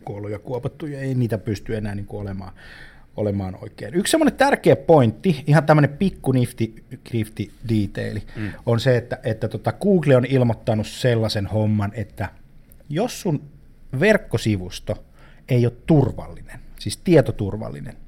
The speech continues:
Speaker 1: niin he tulee laskemaan sen näkyvyyttä hakutuloksissa. Vähän sama asia kuin kävi viime keväänä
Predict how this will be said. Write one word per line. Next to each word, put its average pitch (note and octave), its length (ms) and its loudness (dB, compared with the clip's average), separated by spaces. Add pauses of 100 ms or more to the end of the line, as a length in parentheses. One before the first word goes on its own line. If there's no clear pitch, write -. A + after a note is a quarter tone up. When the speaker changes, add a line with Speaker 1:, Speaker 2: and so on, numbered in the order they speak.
(320)
Speaker 1:
niin A2 120 2
he F3+ 80 6
tulee D3+ 260 4
laskemaan F#2 640 2
sen G2 180 -6
näkyvyyttä F#2 720 -6 (800)
hakutuloksissa. - 840 -8
Vähän G3 180 8
sama F#3+ 240 6
asia D3 160 4
kuin B2 120 -4
kävi A#2+ 220 2
viime A2 200 2
keväänä G2 460 -4